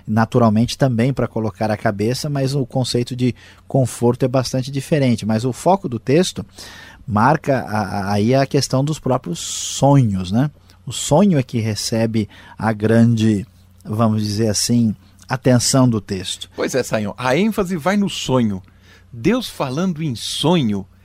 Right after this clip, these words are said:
Speaker 2: é possível? Ainda hoje também?
Speaker 1: Pois é, essa é uma pergunta até um pouco difícil, né? Porque, ah, muita gente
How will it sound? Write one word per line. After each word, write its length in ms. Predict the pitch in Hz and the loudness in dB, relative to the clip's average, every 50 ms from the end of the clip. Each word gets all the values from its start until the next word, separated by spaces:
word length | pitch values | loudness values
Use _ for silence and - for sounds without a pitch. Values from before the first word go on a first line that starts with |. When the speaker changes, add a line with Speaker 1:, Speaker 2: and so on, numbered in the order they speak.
| - _ - - | -20 _ -12 -12
Speaker 2:
é 60 | 269 | -12
possível? 760 | - - 170 120 - - - - 185 175 113 98 98 95 85 - - - - - | -10 -8 -10 -8 -6 -6 -4 -2 -2 -2 -2 -4 -6 -6 -6 -10 -20 -20 -8 -2
Ainda 300 | - 190 240 254 233 214 | 0 2 2 4 4 2
hoje 280 | 220 233 220 170 143 | 2 2 0 -2 -4
também? 380 | 117 - 160 165 185 - 226 - - - - - - _ - _ _ - | -6 -6 -6 -6 -6 -8 -10 -12 -16 -20 -20 -20 -20 _ -20 _ _ -6
Speaker 1:
Pois 240 | 120 117 113 110 98 | 0 0 0 2 2
é, 340 | 104 110 120 123 117 101 101 | 2 2 4 4 4 2 0
essa 220 | 107 107 - - | -2 -2 -2 -2
é 100 | 131 139 | -2 -2
uma 160 | 143 143 147 139 | 0 0 0 0
pergunta 720 | - 185 185 175 151 123 123 131 143 - - 175 330 - - - - - | 2 4 4 4 4 2 2 2 0 -2 -4 -6 -6 -6 -12 -16 -18 -14
até 240 | 175 - - - 147 | -10 -8 -2 0 2
um 60 | 160 | 2
pouco 280 | 170 - - 151 147 185 | 2 2 2 0 0 0
difícil, 520 | 175 170 - - - 160 143 - - 95 | -8 -8 -4 0 2 2 2 2 -2 -4
né? 100 | 95 107 | -4 -6
Porque, 440 | 101 - 110 104 - - 120 120 123 - - - - - - - - - - - - - | -6 -6 -8 -10 -4 -2 0 0 0 -2 -8 -20 -20 -20 -20 -20 -20 -20 -20 -20 -18 -8
ah, 220 | - - 107 110 | -2 0 2 2
muita 480 | 107 110 113 131 151 170 160 - 135 117 | 2 2 2 4 2 2 4 4 2 2
gente 720 | 104 110 107 113 123 123 - 151 156 156 139 98 98 - | 2 2 0 0 0 -2 -2 -2 -2 -2 -4 -6 -8 -10